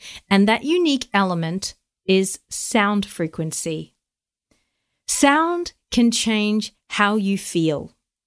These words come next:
Let's explore that idea for a minute. Sound bypasses the part of the brain that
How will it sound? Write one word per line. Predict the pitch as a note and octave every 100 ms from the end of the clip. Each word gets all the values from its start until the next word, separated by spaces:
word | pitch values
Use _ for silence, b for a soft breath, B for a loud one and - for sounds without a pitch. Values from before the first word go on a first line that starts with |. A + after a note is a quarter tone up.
| _ _ _ _
Let's | C4 D#4+ G4
explore | - - G3 G3 G3
that | F3+
idea | E3+ E3 E3+ E3
for | - E3
a | D#3+
minute. | D#3+ D3+ - - _ _ _ _ -
Sound | - C4 C4+ F4+ F4
bypasses | A#3 A3+ - G#3+ G3 G3 G3 -
the | F#3
part | - G#3+ A3+
of | B3+
the | C#4+
brain | A#3 A#3 G3+ G3
that | F#3 F3+